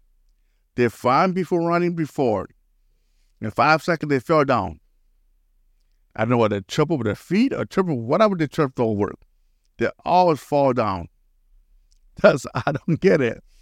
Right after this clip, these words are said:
You know, they, they saw them running, running, then five seconds, like, boom, they fell.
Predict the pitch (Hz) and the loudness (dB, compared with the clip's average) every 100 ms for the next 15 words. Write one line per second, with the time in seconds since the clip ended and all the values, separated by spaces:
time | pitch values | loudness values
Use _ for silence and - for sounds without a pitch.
0 | _ _ - 139 143 147 _ - - 185 | _ _ -4 -2 -2 -4 _ -12 -2 0
1 | - 190 180 165 147 127 156 180 170 175 | 2 2 2 2 -2 0 0 0 0 -2
2 | 175 185 185 185 _ _ 170 170 196 190 | 0 0 0 -2 _ _ -2 0 -2 -4
3 | 175 - 165 123 104 151 - 156 | -6 -4 -2 0 -2 -2 0 -2